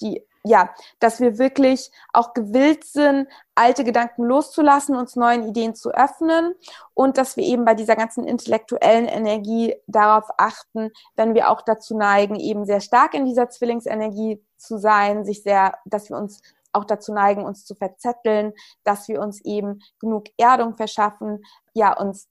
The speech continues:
eintunen mit unserem Körper, mit unseren Emotionen, mit unserer Intuition, die Intuition als großer Gegenspieler der Information, Right und Left Brain und genau einfach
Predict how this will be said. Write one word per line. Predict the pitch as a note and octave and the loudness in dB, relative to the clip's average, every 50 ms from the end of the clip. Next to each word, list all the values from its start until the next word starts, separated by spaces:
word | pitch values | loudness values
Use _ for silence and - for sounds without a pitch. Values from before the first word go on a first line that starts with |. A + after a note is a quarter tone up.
| _ _ _ | _ _ _
eintunen | G#3 A3 A#3+ B3 A#3+ - - - C4 B3 B3+ B3 A#3 A3+ A3 | 0 0 0 0 -4 -10 -8 -6 -4 -2 -2 -2 -2 -4 -4
mit | G#3 G#3 - | -6 -6 -6
unserem | - G3+ G3 F#3+ F#3+ F#3+ F#3 - | -6 -6 -6 -8 -8 -10 -10 -12
Körper, | - - D#4 D4+ D4 - A#3+ G#3+ | -4 0 0 0 2 0 -2 -2
mit | G#3+ G#3 G3+ - | -2 -6 -8 -8
unseren | - G3 G3 G3 G3 G3 G3+ | -10 -10 -10 -10 -12 -12 -10
Emotionen, | - - C4+ C4+ B3+ B3 C4 - - B3 A#3 A3+ A3+ A3 G#3+ G#3 | -6 -4 -2 -2 -2 -4 -6 -6 -4 -2 -2 -2 -2 -4 -6 -6
mit | G3 F#3+ - | -8 -10 -12
unserer | - - F#3+ F#3 F3+ F3 - - | -12 -12 -12 -10 -10 -10 -10 -8
Intuition, | - C#4 D4 D4 - - B3 A#3 A#3 _ - - - A3 G#3+ G#3 G#3 G#3 G3+ - - _ _ _ | -6 -4 -4 -6 -6 -6 -8 -8 -8 _ -16 -8 -4 -4 -2 -2 -4 -6 -10 -16 -20 _ _ _
die | - - | -6 -6
Intuition | G#3+ A3 G#3 - A3 G#3 G#3 - - - A3 G#3 G#3 G#3 | -6 -6 -4 -4 -6 -6 -6 -10 -10 -6 -4 -4 -4 -4
als | - - G3 G3 - _ _ | -6 -8 -10 -10 -12 _ _
großer | _ A3+ B3 B3+ B3 - A#3 A3+ | _ -4 -4 -4 -2 -2 -4 -4
Gegenspieler | G#3+ A3+ A3 A3 A3 G#3 - _ A3+ G#3 G#3 F#3+ F#3 | -4 -4 -6 -6 -8 -10 -10 _ -6 -4 -2 0 0
der | F#3 F#3 - | 0 -2 -2
Information, | - C#4 D4 D4 - B3 A3+ A3 G#3+ G#3 - - - A3 G#3 G3+ G3 G3 G3+ G3+ G3+ - - _ _ _ _ _ _ _ _ | -4 -6 -6 -6 -6 -6 -6 -6 -6 -8 -12 -14 -8 -4 -4 -4 -4 -4 -6 -10 -14 -20 -20 _ _ _ _ _ _ _ _
Right | - G#3 G3+ G#3 G#3+ G#3+ - | 0 2 4 4 2 0 -2
und | - G#3 G3+ G#3+ | -8 -8 -6 -2
Left | G#3+ A3 A3 - - _ _ | -2 -2 -2 -4 -12 _ _
Brain | - G#3 G3 F#3+ G3 F#3+ F#3+ G3 G3+ _ _ _ _ _ _ _ _ | -4 -2 0 0 0 -2 -2 -6 -12 _ _ _ _ _ _ _ _
und | - - G#3 G3+ G3+ G3 F#3+ F#3+ F#3+ F#3 - - - _ _ _ _ | 0 2 2 2 2 0 -2 -6 -6 -8 -12 -18 -20 _ _ _ _
genau | - A#3 A#3+ A3+ G#3+ G3+ | -2 0 2 2 2 2
einfach | - - E3 G#3+ A3 - - A3 G#3+ G#3+ G#3+ | 2 0 -2 -4 -4 -2 0 2 2 2 0